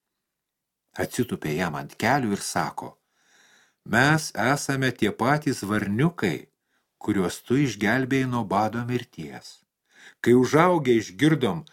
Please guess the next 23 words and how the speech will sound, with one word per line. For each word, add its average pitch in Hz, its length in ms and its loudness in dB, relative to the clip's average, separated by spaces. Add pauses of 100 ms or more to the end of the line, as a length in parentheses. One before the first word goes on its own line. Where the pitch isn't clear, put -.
(180)
kad 107 160 -2
tu - 100 2
ieškai 110 540 2
aukso 101 560 -2
obuolio, 85 560 0 (540)
nuskridom 208 720 4
per - 160 4
jūras 135 480 2
marias 117 480 2 (320)
iki 120 200 2
pasaulio 120 560 0
krašto, - 560 0 (380)
kur - 220 2
auga 80 400 2
gyvybės 92 600 -2
medis, 85 480 -2 (500)
ir 269 200 4
atnešėm 156 520 -2
tau 82 340 -2 (140)
obuolį.“ 82 680 -2 (1000)
Didžiai 160 540 4
apsidžiaugęs 135 760 2
jaunikaitis 110 760 0